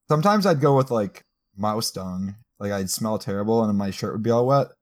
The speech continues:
'cause I worked at a research lab where I'd clean out mouse contain-, like, cages. And sometimes I'd come just covered in that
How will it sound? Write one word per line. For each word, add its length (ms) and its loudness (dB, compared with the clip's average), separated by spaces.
'cause 100 2
I 80 4
worked 240 0
at 80 0
a 400 -2
research 420 -4
lab 400 -2
where 240 -2
I'd 240 -4
clean 220 -4
out 200 -4
mouse 480 -6
contain-, 360 -4
like, 180 -6
cages. 560 -4
And 120 -2
sometimes 380 4
I'd 160 2
come 320 2
just 360 -6
covered 380 -2
in 140 -6
that 160 -12